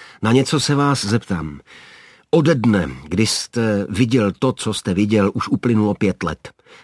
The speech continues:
Za tu dobu jste si toho hodně přečetl a vyslechl. Je to tak? Přinutilo vás něco přehodnotit, svoji původní výpověď? V tom smyslu, že jste se třeba zmýlil,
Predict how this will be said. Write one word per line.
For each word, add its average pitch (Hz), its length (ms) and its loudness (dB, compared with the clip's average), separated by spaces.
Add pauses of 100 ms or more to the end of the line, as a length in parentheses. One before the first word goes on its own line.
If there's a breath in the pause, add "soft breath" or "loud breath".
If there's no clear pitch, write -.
Za 113 140 0
tu 131 120 0
dobu 113 520 2
jste - 200 -4
si 120 100 -2
toho 110 280 0
hodně 110 300 0
přečetl 113 460 -4
a 98 80 -2
vyslechl. 85 520 -4
Je 87 120 -2
to 175 120 2
tak? 82 220 -4 (220)
Přinutilo 165 580 2
vás 139 280 -2
něco 117 300 -2
přehodnotit, 98 840 0
svoji 92 360 0
původní 90 520 -2
výpověď? 82 460 -8 (360 soft breath)
V - 80 -12
tom 131 120 4
smyslu, 123 400 2 (240 loud breath)
že 110 100 2
jste - 120 -4
se 104 120 -4
třeba 98 280 -2
zmýlil, 87 640 2